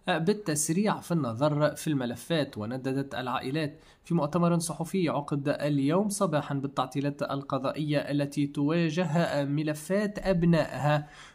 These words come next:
مطالبة بعدم الإفلات من العقاب. وقالت أم شهيد جبنيان أسامة الأعتر أن ما حدث لابنها هو قتل متعمد وليس قتل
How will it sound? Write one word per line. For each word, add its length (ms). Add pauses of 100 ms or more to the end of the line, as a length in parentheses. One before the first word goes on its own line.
(120)
مطالبة 560
بعدم 460
الإفلات 800
من 300
العقاب. 500
وقالت 400
أم 140
شهيد 440
جبنيان 600
أسامة 480
الأعتر 640
أن 600
ما 220
حدث 460
لابنها 500
هو 480
قتل 400
متعمد 840
وليس 360
قتل 520